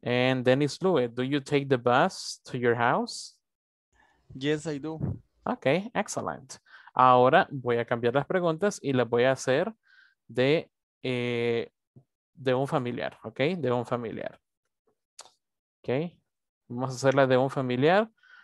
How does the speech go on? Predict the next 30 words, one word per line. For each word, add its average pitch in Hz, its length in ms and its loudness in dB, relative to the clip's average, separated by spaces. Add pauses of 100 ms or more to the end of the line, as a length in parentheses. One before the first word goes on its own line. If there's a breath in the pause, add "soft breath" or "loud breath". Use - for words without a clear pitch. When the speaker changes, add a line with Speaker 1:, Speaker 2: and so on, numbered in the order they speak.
(140 soft breath)
Speaker 1:
o 131 120 6
de 127 80 6
una 135 240 4
tercera 127 400 -2
persona, - 500 -10
¿ok? 165 360 0 (260 soft breath)
Si 131 120 -8
se 127 140 4
fijan, 165 300 4
todas 165 220 6
las 170 120 2
preguntas 156 400 0
están 143 280 -4
con 120 200 -4
das, - 640 -8
¿ok? - 200 -14 (840 soft breath)
Entonces, 123 500 0
la 127 160 4
respuesta 123 440 -4
corta 170 320 0
que 147 120 -2
va 139 100 2
a 139 60 -2
tener 147 260 -2
que 165 100 -4
hacer 151 280 0
es 151 200 -4
con 123 260 -6
das, - 340 -2
obviamente, - 500 -10